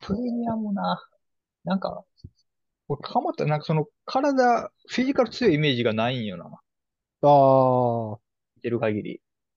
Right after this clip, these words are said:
Speaker 2: うん。
Speaker 1: で、三列目とかやるとなると、結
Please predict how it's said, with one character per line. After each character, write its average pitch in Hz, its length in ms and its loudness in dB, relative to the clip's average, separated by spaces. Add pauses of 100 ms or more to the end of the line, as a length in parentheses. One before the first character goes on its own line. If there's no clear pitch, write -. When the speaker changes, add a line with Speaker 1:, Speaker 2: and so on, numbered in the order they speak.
(140)
Speaker 2:
う 135 100 -2
ん。 123 140 -4 (760)
Speaker 1:
で、 71 260 -6 (1800)
三 170 320 0
列 185 240 2
目 208 180 2
と 190 180 -4
か 135 140 2
や 139 120 4
る 165 80 0
と 151 100 -2
な 120 80 0
る 113 80 -2
と、 117 120 -8
結 214 220 -6